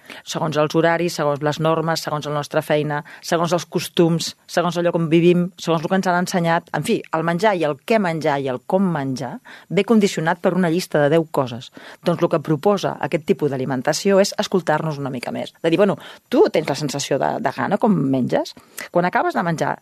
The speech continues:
t'hi fixes que ja no tens més gana?» O sempre estaries menjant? Què passa aquí? Saps què vull dir?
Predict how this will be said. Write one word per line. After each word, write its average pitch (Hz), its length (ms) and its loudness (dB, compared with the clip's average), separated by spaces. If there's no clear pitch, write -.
t'hi - 160 -4
fixes - 280 -2
que 311 120 2
ja 208 80 4
no - 20 2
tens 143 220 -4
més 127 160 -6
gana?» 123 260 -2
O 208 100 2
sempre 233 240 0
estaries 202 320 2
menjant? 170 320 0
Què 175 80 -2
passa 160 240 -2
aquí? - 220 -10
Saps - 220 -6
què 226 100 4
vull 160 80 2
dir? 180 140 0